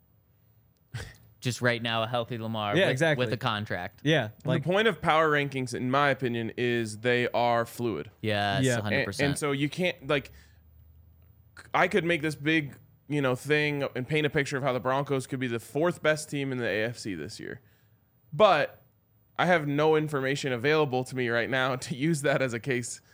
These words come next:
Speaker 3: It would all just be, "Well, this guy's gonna be better, that guy's gonna be better,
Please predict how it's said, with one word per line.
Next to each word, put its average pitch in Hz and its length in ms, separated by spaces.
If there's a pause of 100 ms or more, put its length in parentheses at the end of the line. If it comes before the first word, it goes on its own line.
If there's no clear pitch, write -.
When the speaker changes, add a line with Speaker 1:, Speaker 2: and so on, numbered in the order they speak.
(200)
Speaker 3:
It 147 60
would 143 140
all 151 260
just 135 160
be, 135 120
"Well, 123 160
this 151 180
guy's 143 220
gonna 147 120
be 131 60
better, 120 220
that 117 180
guy's 110 180
gonna 113 160
be 104 80
better, 92 320